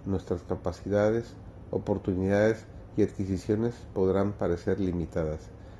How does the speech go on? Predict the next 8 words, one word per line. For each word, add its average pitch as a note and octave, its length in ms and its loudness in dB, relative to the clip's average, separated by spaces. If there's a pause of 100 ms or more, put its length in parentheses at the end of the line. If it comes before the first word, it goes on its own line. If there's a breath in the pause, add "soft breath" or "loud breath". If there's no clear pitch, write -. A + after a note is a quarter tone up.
(320 loud breath)
y G#2 60 0
sin G2 220 2
embargo A2 440 6
tenemos F#2+ 420 2
posibilidades F#2 840 2
maravillosas F2+ 760 2 (560 loud breath)
si - 160 2
aprovechamos G2 720 4